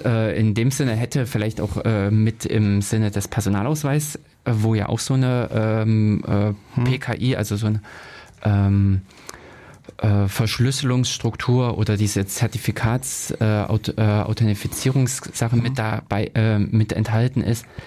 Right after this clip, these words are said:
Speaker 1: hätte auch eine, äh, Lösung bringen können mit auf so einem Wege.
Speaker 2: Mhm.
Speaker 1: Äh, das Projekt ist ja auch so ein bisschen, <laughs> äh, geplatzt.
Speaker 2: Mhm.
Speaker 1: Ähm,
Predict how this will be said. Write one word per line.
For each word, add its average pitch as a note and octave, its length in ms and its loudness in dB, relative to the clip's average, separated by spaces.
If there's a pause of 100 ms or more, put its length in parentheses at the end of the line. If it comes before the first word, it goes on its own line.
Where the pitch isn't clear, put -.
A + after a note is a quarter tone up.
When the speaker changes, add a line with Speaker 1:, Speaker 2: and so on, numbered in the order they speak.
(200)
Speaker 1:
hätte - 260 -2
auch C3+ 140 -6
eine, A2 420 2
äh, G#2+ 240 4
Lösung A2 360 2
bringen A2 300 2
können A#2+ 520 0
mit A#2 220 0
auf A2 140 -2
so - 120 -2
einem A2 220 2
Wege. B2+ 380 0
Speaker 2:
Mhm. B2+ 400 0 (400)
Speaker 1:
Äh, G#2+ 360 2
das G2+ 220 -2
Projekt A2 360 -2
ist G#2 140 -2
ja G#2 80 -2
auch A2+ 180 -2
so G#2+ 220 0
ein G2+ 120 2
bisschen, A2+ 540 0
<laughs> A2 1040 -4
äh, G#2 420 2
geplatzt. - 640 -4
Speaker 2:
Mhm. B2 280 0 (580)
Speaker 1:
Ähm, G2+ 540 4